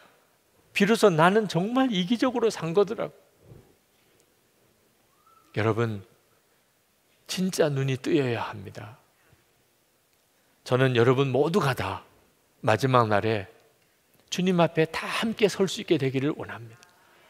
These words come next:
이 설교를 영상으로 보는 사람, 음성으로 듣는 사람들조차도 다 하나님 앞에 다 설 수 있게 되기를. 여러분 중에 한 사람도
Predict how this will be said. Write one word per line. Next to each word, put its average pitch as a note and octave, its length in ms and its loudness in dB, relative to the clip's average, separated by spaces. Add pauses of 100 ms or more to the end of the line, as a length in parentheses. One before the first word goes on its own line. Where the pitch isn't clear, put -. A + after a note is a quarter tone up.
(120)
이 D3 280 2
설교를 C#3 520 2
영상으로 F3+ 560 6
보는 C#3+ 260 0
사람, A#2+ 300 -2 (440)
음성으로 A3 580 6
듣는 F3+ 280 2
사람들조차도 D3 880 0 (720)
다 - 200 -8
하나님 G#3+ 640 2
앞에 F#3+ 340 4
다 - 320 -10
설 F#3+ 200 -4
수 - 100 -10
있게 - 180 -6
되기를. - 240 -16 (1200)
여러분 F#3+ 320 6
중에 G3+ 180 4
한 C4+ 300 2
사람도 A3+ 540 4